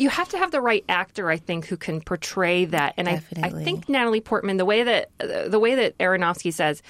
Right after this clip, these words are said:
Speaker 1: uh, it is, quote, "Movies have really turned our heroes into one-dimensional characters, and you sort of really have to love these characters in most films." And I just, people aren't really that way. Uh, and so this dancer is,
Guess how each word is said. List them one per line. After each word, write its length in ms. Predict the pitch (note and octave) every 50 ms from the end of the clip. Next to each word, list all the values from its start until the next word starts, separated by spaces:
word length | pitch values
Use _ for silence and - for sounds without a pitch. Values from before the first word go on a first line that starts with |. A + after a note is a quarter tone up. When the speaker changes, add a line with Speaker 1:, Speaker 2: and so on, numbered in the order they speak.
| - - - - - - -
Speaker 1:
uh, 300 | - F3+ E3+ E3 D#3+ E3 - -
it 240 | - E3+ D3 D3+ -
is, 220 | - E3+ D#3+ D#3
quote, 400 | - - - A3+ G#3 F#3 - -
"Movies 380 | F#3+ G3+ A3+ B3+ D4+ F4 F4 -
have 160 | - B3 A#3+
really 180 | A#3+ A#3 A#3 A3+
turned 380 | - - - A3 G#3 G#3 G#3+
our 120 | - F3+ F3+
heroes 480 | - - - A3+ A3+ A3+ G3 G3 F#3+
into 220 | F#3+ F#3 F3+ - F#3+
one-dimensional 600 | E3+ E3+ E3 F3 D#3+ D3+ D3 C#3 D3+ - - C3 - -
characters, 500 | - A3+ G3+ G3+ G3 - - F#3 F3+ - - - - - - -
and 180 | - G#3+ A3+ A#3+
you 80 | B3
sort 220 | B3 - - C4 D4
of 80 | D4 C#4+
really 180 | D4+ D4 C#4+
have 200 | B3 - - - -
to 160 | - A3 G#3
love 380 | G#3 F#3+ F#3 G3 G3+ A#3+ A#3+ G3+
these 180 | G#3 G3+ F#3
characters 520 | - - - D#3 E3 E3 - C#3+ D3 C#3+ D3+
in 80 | D3+
most 260 | C#3+ C3 C3 - -
films." 320 | - - - - - - - - - - - - -
And 160 | - G3+ G3+
I 80 | G3 G3+
just, 480 | F#3+ B3+ C4 - - - - - - - _ - - - - _ _
people 300 | - - C4+ - C#4+ C4+ B3
aren't 200 | B3 C4 - - _ _
really 400 | - G#3 A3 C4 C#4 D4 D4+ D#4
that 260 | D#4 D#4 D#4+ E4+ D4 D#4
way. 400 | F4+ G#4 G#4+ A#3 D3+ - - - - - - - - - -
Uh, 340 | - G3+ F#3+ F#3+ F#3 F3 - -
and 160 | A3+ A3+ A3
so 160 | - A3+ G3+
this 180 | F#3+ G3 G3 G3
dancer 460 | F#3 A3+ A#3+ C4+ D4 C#4 - D4+ C#4+
is, 280 | - - G3+ - -